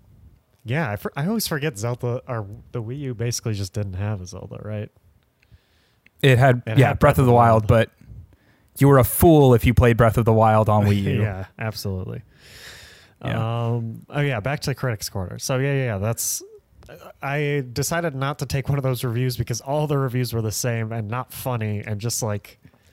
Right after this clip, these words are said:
Speaker 1: boring. Come on, guys. It
Speaker 2: Yeah.
Speaker 1: if you're gonna hate a game,
Speaker 2: <laughs>
Speaker 1: be
Speaker 2: The
Speaker 1: more
Speaker 2: plight of
Speaker 1: funny.
Speaker 2: Critics Corner.
Speaker 1: Be more funny.
Speaker 2: <laughs> Please.
Speaker 1: <laughs> Um, so this one's a quick little one I'm just gonna throw in here, uh, because I think it, <laughs> um,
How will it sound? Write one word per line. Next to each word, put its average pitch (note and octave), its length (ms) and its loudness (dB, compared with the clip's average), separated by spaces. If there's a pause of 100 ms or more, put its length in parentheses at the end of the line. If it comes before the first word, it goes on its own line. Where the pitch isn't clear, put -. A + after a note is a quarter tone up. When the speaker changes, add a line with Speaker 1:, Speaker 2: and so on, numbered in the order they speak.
(500)
Speaker 1:
boring. G#2+ 480 -4 (100)
Come C3+ 140 -4
on, A#2+ 160 -2
guys. F2 580 -8
It C#3 80 -2
Speaker 2:
Yeah. G#2 200 0 (360)
Speaker 1:
if - 80 -8
you're C3+ 80 -2
gonna E3+ 160 0
hate D3+ 180 -2
a D3+ 40 0
game, C3 320 -2
Speaker 2:
<laughs> - 20 -10
Speaker 1:
be - 80 -2
Speaker 2:
The C#3+ 80 4
Speaker 1:
more C#3+ 140 2
Speaker 2:
plight B2+ 200 4
of B2+ 60 2
Speaker 1:
funny. B2+ 100 0
Speaker 2:
Critics A#2 280 0
Corner. G#2+ 400 -2
Speaker 1:
Be C#3 140 -2
more D3+ 200 -2
funny. B2+ 380 -4
Speaker 2:
<laughs> F2+ 60 -6
Please. C3 720 0
Speaker 1:
<laughs> - 60 -18 (720)
Um, A2+ 420 -4
so D3+ 200 -4
this F#3 180 -2
one's F#3+ 160 -2
a D#3 40 -4
quick - 300 -6
little A#2 240 -2
one G#2+ 320 -4
I'm A2 180 -4
just G#2 240 -6
gonna A2 140 -4
throw A2 300 -2
in G2+ 160 -4
here, G2+ 360 -4 (120)
uh, G2+ 180 -6
because G2+ 340 -6
I G#2+ 60 -4
think A#2 240 -8
it, A2 160 -8 (180)
<laughs> - 1300 -10
um, G#2+ 480 -6